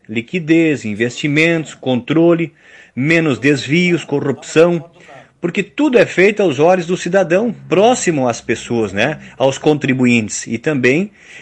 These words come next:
é, aqueles que mais se preocupam com as comunidades, com limitação, mais ainda, né, que prestam serviços que não, é, que, é, não todos, né, mas os mais necessários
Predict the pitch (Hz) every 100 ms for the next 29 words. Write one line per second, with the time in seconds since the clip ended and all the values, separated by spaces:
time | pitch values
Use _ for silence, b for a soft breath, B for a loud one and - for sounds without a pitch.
0 | B 123 123 123 127 127 127 123 202 226
1 | - 185 160 202 247 - 202 175 156 -
2 | 196 208 214 185 180 - 190 190 180 147
3 | 190 165 - - 160 170 151 139 120 -
4 | 175 180 170 B B B 123 143 196 240
5 | 185 156 143 202 135 113 139 - - _
6 | 165 190 190 - 160 - 143 107 147 165
7 | 185 - - B B - 170 170 180 196
8 | 190 - 135 135 131 123 117 151 147 -
9 | - 127 127 151 247 262 190 247 147 104
10 | 120 156 B B B 120 135 143 123 127
11 | 147 143 139 123 120 - 117 127 120